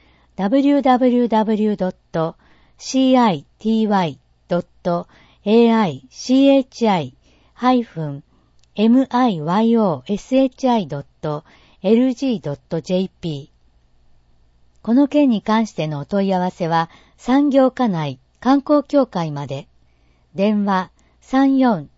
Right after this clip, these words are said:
六零零零、ファックス、三四四一八九。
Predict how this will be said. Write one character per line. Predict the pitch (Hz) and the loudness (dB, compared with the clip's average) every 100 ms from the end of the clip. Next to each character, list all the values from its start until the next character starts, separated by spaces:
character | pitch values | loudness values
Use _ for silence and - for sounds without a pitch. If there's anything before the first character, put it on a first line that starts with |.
| _ _ | _ _
六 | 214 208 285 277 | -4 -2 -2 0
零 | 269 220 131 - | 0 0 -4 -4
零 | 185 202 196 | -2 0 0
零、 | 196 160 135 _ _ _ _ | -2 -2 -6 _ _ _ _
フ | - | -4
ァ | 226 | -4
ッ | |
ク | - 196 | -4 -10
ス、 | - 156 143 _ _ _ | -8 -10 -10 _ _ _
三 | - 226 240 233 | -6 0 0 2
四 | 220 180 139 _ | 0 -2 -6 _
四 | 190 226 269 277 | 0 2 4 2
一 | 277 - 156 | -2 -6 -10
八 | - 170 - - | -10 -14 -14 -10
九。 | 190 160 135 | -6 -6 -6